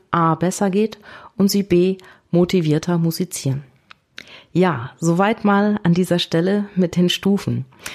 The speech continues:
Das geht natürlich noch weiter, hat noch weitere Stufen, aber die erspare ich euch jetzt erstmal. Für die praktische Arbeit ist das hier vielleicht ein kleiner Impuls für euch, mit dem ihr euren Unterricht nach den Ferien würzen könnt.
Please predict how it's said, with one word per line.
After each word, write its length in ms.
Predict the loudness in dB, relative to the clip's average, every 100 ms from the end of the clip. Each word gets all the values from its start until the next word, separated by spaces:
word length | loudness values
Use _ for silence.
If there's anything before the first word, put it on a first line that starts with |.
| -16 -16
Das 140 | -6
geht 120 | 0
natürlich 360 | 0 2 -2 -2
noch 180 | -6 -2
weiter, 460 | 0 2 2 2 0 -6
hat 180 | -8 -6
noch 180 | -4
weitere 420 | 0 0 -2 -2 -2
Stufen, 480 | 0 0 2 0
aber 160 | 2 2
die 100 | 0
erspare 680 | 0 -2 -4 -2 -2 -2 -6
ich 180 | -10 -8
euch 160 | -6
jetzt 200 | -8 -8
erstmal. 500 | -10 -10 -8 -6 -6 -8 -16 -14 -14 -8
Für 120 | 0
die 60 | 0
praktische 560 | 2 -2 0 0 0 2
Arbeit 480 | 2 2 0 -2 -20 -20 -20 -6
ist 220 | -4 -2 0
das 140 | 0
hier 140 | 0
vielleicht 300 | 0 0 0
ein 160 | -2 -2
kleiner 360 | 0 0 0 -2
Impuls 360 | 0 0 0
für 100 | -2
euch, 380 | 2 0 -2 -8 _ _ -20 _ _ -20 _ -4 0
mit 140 | 2
dem 180 | 2 4
ihr 260 | 4 4 2
euren 280 | 0 0
Unterricht 420 | 0 2 0 0 -2
nach 100 | 0
den 160 | 0
Ferien 360 | 2 2 4 4
würzen 360 | 2 0 -4
könnt. 360 | -2 -2 -2